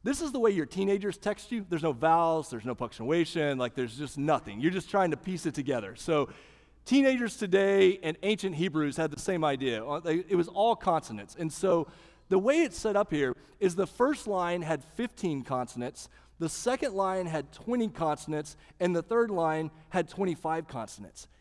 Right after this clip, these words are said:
You get the picture. He's not just making this up as he writes it. This is precise. This is beautiful poetry and beautiful spreadsheet. This is the way this is set together here. So, you have fifteen words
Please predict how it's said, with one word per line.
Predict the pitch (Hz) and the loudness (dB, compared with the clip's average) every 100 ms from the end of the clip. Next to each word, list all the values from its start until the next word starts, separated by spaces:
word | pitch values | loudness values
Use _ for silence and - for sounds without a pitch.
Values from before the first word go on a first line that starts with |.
| - | -2
You | 214 | -2
get | 175 320 | 2 0
the | 277 | 0
picture. | - 247 - 202 170 - - - | -2 -4 0 0 0 -2 -10 2
He's | 277 240 | 4 4
not | 262 262 233 | 2 2 2
just | 226 175 | -4 0
making | 208 226 240 214 | 2 2 2 0
this | 180 190 | 0 2
up | 202 185 | 0 0
as | 151 | -4
he | 143 | -2
writes | 135 151 - | 0 -2 -2
it. | 101 123 | -10 -6
This | 214 247 - | -4 -4 -2
is | 175 160 131 - - _ | 0 0 -2 -12 -20 _
precise. | - 139 - - - 180 151 110 - - _ _ | -10 -10 -10 -12 -6 -4 -4 -6 -16 -18 _ _
This | 185 208 | -6 -4
is | 185 | -4
beautiful | 123 247 285 240 | 2 4 4 0
poetry | 185 196 208 196 190 196 147 | 0 4 4 4 0 0 -2
and | 143 | -2
beautiful | 202 220 180 | -2 -2 -4
spreadsheet. | - 170 143 110 110 104 | -4 -4 -4 -4 -10 -4
This | 190 208 | -4 -4
is | 202 | -2
the | 202 | 0
way | 165 202 196 | 2 2 2
this | 185 - | 0 -8
is | 143 | -4
set | 185 156 | -2 -2
together | 127 127 135 95 | -4 -2 -2 -4
here. | 104 92 - - _ _ _ - | -10 -14 -18 -20 _ _ _ -12
So, | - 254 123 - _ _ _ _ _ _ _ _ | 0 0 0 -10 _ _ _ _ _ _ _ _
you | 170 185 | 0 0
have | - | 2
fifteen | 190 196 220 196 143 | -4 -2 -2 -2 -2
words | 117 92 - - | -4 -6 -14 -18